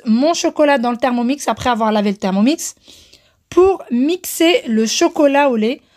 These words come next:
Donc dix secondes, vitesse neuf. Une fois que le chocolat, euh, est bien mixé, voici ce que ça donne. Donc je racle les parois et ensuite je vais mettre le tout, euh,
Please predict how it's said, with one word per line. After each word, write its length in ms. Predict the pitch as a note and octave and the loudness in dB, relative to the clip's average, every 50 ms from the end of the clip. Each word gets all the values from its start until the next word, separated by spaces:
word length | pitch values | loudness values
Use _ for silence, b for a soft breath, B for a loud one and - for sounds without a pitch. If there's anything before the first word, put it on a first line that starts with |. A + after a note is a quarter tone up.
| b b b | b b b
Donc 260 | A3+ G#3+ A3 A3+ A3 | 0 2 2 4 4
dix 160 | G3+ G#3 D4 E4+ | 2 2 0 0
secondes, 500 | - - D#4 C4 A3 B3 C4+ D4 B3+ A#3 | 0 0 0 2 2 2 2 2 2 0
vitesse 440 | G#3+ B3+ B3 - D#4 C4+ - - | -2 -4 -2 0 0 0 0 0
neuf. 500 | - G#3+ G3+ G3+ A#3 D#4 D#4+ - - - _ _ _ _ _ - - _ _ - - - _ _ _ _ _ _ _ _ _ _ _ _ _ _ _ _ _ _ _ _ _ _ _ _ _ _ _ _ _ _ _ - - | 0 2 2 2 2 0 -2 -4 -16 -20 _ _ _ _ _ -20 -20 _ _ -20 -20 -20 _ _ _ _ _ _ _ _ _ _ _ _ _ _ _ _ _ _ _ _ _ _ _ _ _ _ _ _ _ _ _ -2 0
Une 140 | C4+ D4 C#4+ | 0 0 2
fois 160 | - F4+ F#4 | 0 0 0
que 100 | - E4+ | 0 -4
le 100 | D4+ C#4 | -4 -4
chocolat, 680 | - - D#4 D4 - D4+ D4 C#4 C#4 C#4+ D4 D4 - - | -4 -4 -6 -4 -2 0 0 2 4 4 2 2 2 0
euh, 340 | A3 A3 A3 A3 G#3+ G#3+ G3+ - - - | -4 -4 -2 0 0 -2 -2 -4 -6 -8
est 100 | - G#3 | -8 -6
bien 220 | F#3 A3 C#4+ D#4+ | -2 0 0 0
mixé, 420 | D4+ C#4 C4+ C4 - - - B3+ B3+ | 0 -2 -4 -6 -6 -4 0 0 0
voici 340 | A#3 A3+ A3 G#3+ - D4 | 0 0 -2 -2 -2 -4
ce 60 | - - | -4 -4
que 80 | C#4 | -4
ça 160 | A3+ - A3 | -2 0 0
donne. 220 | G3 A3 A#3+ C4 A#3+ | 0 2 2 2 2
Donc 160 | G#3+ G3+ G3+ | 2 2 2
je 100 | F#3 G3+ | 2 2
racle 320 | F3+ G3+ A3+ B3 - C4+ A#3 | 0 0 -2 -2 -2 -2 0
les 140 | G#3+ A3+ A3 | 2 2 2
parois 400 | - - A3 F#3 F#3+ G#3 B3 - B B B B B B B _ - | 2 0 -2 -2 0 -2 -2 -4 B B B B B B B _ 0
et 120 | C#4 D4+ | 2 2
ensuite 380 | C#4+ C4+ B3+ - - D#4 C#4+ A#3+ | 2 0 -2 -4 -4 -4 -2 -2
je 80 | G3+ | 0
vais 120 | G3 A#3+ A3+ | 2 2 2
mettre 280 | B3 D4+ D#4 - - | 2 2 0 -2 -2
le 140 | B3 B3 A#3 | 0 0 0
tout, 340 | A3+ - - C#4+ D4 E4 E4+ B B B B B B - C4+ | -2 -2 0 2 2 2 2 B B B B B B -6 -4
euh, 520 | G#3+ G#3 G#3 G3+ G3+ G3+ G3+ G3+ G3+ G#3 | -2 -2 0 0 -2 0 0 0 0 -2